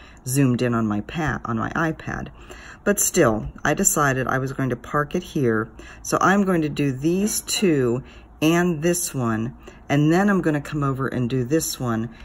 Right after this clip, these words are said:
and park it here because there's more of that color down here. So the more, um, disciplined diagonal stitchers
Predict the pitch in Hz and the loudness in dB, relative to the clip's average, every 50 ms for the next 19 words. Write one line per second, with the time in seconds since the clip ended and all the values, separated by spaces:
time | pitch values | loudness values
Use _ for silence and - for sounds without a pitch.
0 | - - - - 123 120 120 - - 139 127 127 - 120 123 - - - 147 127 | -20 -8 -2 0 0 0 0 0 -2 -2 -2 0 -2 -4 -4 -2 -4 -2 0 0
1 | 113 104 101 - 113 - - 139 113 113 117 117 113 113 131 135 131 127 123 117 | 0 0 -2 -4 -6 -6 -4 -6 -4 -2 -2 -4 -4 -2 -2 -2 0 0 -2 -2
2 | 110 113 110 107 - - - 120 107 107 107 104 - - - 110 113 110 - - | -2 -4 -4 -4 -6 -8 -8 -6 -4 -4 -6 -6 -6 -6 -6 -6 -8 -8 -8 -8
3 | - - - - - - - - - - - - - - - - - - - - | -8 -8 -10 -12 -14 -20 -20 -20 -20 -20 -20 -20 -20 -20 -20 -20 -20 -16 -14 -14
4 | - - - - - 151 117 - - - - - - - - - - - - 143 | -8 -4 -2 0 2 2 2 0 -4 -10 -16 -20 -20 -20 -18 -18 -18 -16 -6 0
5 | 151 156 156 160 165 165 165 165 160 160 160 156 - - 143 139 139 127 131 135 | 2 2 2 4 4 4 4 4 4 4 4 4 2 0 0 0 0 0 -2 2
6 | 139 208 226 - - 254 240 - - 226 202 196 190 190 185 190 190 - - - | 2 2 2 2 0 -2 -2 -2 0 2 2 2 2 0 -2 -4 -6 -12 -20 -20
7 | - - - 170 165 170 170 156 160 165 160 160 151 151 - - - 170 165 - | -20 -12 -4 -2 0 0 2 0 0 -2 -2 -4 -6 -6 -8 -6 -6 -6 -6 -4
8 | - 165 156 151 151 147 - - | -6 -6 -6 -4 -6 -8 -10 -14